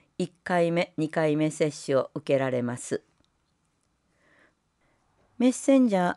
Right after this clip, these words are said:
アールエヌエーワクチンを投与することにより、抗体が体内で作られ、無害、ウイルスに対する免疫ができます。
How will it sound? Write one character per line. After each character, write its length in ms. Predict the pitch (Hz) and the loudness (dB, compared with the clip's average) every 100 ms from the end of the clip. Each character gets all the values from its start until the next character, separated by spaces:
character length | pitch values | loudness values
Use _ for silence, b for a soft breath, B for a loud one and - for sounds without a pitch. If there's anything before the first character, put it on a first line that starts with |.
| - | -2
ア 180 | 208 208 | 0 0
ー 40 | |
ル 160 | 208 202 | 0 -2
エ 140 | 208 | -2
ヌ 100 | 202 | 0
エ 220 | 196 196 | 2 2
ー 20 | 185 | 2
ワ 140 | 190 | 0
ク 160 | - 147 | -4 -6
チ 180 | - | -2
ン 100 | 151 | 0
を 80 | 147 | 0
投 240 | 147 165 160 | 0 0 0
与 160 | 147 | -2
す 120 | - | -4
る 120 | 143 143 | -4 -4
こ 140 | 143 | -4
と 140 | 156 | 0
に 160 | 139 135 | 0 0
よ 100 | 131 | 0
り、 160 | 131 - - | -4 -10 -4
抗 220 | 190 180 | -2 0
体 320 | 180 175 170 | 0 -2 -2
が 160 | 170 - - | -4 -6 -2
体 240 | 185 175 | 0 2
内 220 | 160 147 | 2 0
で 120 | 143 143 | -2 -6
作 260 | - 147 | -6 -2
ら 140 | 147 135 | -2 -2
れ、 140 | - b b b _ | -6 b b b _
無 140 | - 160 | -4 -2
害、 200 | 131 - b b b b b b 208 | -2 -8 b b b b b b 0
ウ 100 | 233 | 2
イ 60 | |
ル 100 | 208 | 2
ス 160 | 190 185 | 0 0
に 160 | 175 | -2
対 240 | 151 165 165 | 0 0 0
す 160 | - | -2
る 180 | 160 - - | -4 -4 0
免 340 | 165 156 151 | 2 2 0
疫 160 | 147 156 | -2 -2
が 120 | 143 | -2
で 120 | 135 | -2
き 140 | - | -4
ま 140 | 120 123 | -6 -6
す。 240 | - - | -10 -14